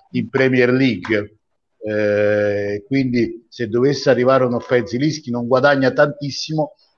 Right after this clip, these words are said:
però non guadagna neanche poco, ma potrebbero arrivare, quindi se escono un paio di giocatori credo che si possa garantire ad Insigne con tutti i bonus quello che lui merita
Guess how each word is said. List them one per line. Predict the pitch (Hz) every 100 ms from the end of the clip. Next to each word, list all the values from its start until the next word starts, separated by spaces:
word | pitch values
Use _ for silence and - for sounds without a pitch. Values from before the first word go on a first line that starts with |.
| -
però | 127
non | 143 131
guadagna | 127 127 127
neanche | 131 139 139 156
poco, | 143 147 147
ma | 127
potrebbero | 117 120 117 120
arrivare, | 120 117 113 -
quindi | 147 135 110 - -
se | - - 156
escono | 170 175 156 139
un | 135 131
paio | 156 151
di | 135
giocatori | 127 127 131 131 139 120 120 131 - _ _
credo | - 139 139 131
che | 123
si | 123
possa | 127 120 - 123
garantire | 120 123 123 147 135
ad | 127
Insigne | 123 123 - 127 120 113
con | 117
tutti | 110 135 -
i | 117
bonus | 120 120 120 - -
quello | 120 113
che | 113
lui | 113 117
merita | 117 123 98 -